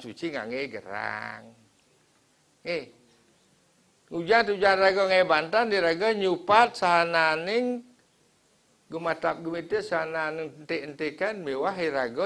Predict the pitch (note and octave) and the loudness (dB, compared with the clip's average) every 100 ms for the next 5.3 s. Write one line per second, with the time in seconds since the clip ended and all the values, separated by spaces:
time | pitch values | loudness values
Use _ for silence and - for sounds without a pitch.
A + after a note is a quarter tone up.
0 | G3+ D3+ C3+ D#3+ D#3 C#3+ D3 C#3+ D#3+ G#3+ | -2 -6 -6 -6 -6 -6 -10 -10 -6 -4
1 | G#3 E3 D3 C#3 C3+ C3 C3 A#2+ A2+ A2+ | -2 -2 -2 -4 -4 -4 -6 -4 -4 -2
2 | F3 G3 F#3 F#3 F#3 F#3+ F#3+ F#3+ F#3+ F#3 | -4 -4 -8 -8 -10 -8 -8 -8 -8 -8
3 | F#3 F3 F3+ G3+ _ _ _ _ _ _ | -8 -12 -14 -18 _ _ _ _ _ _
4 | _ _ _ _ _ _ _ _ _ _ | _ _ _ _ _ _ _ _ _ _
5 | - F#3+ | -10 -8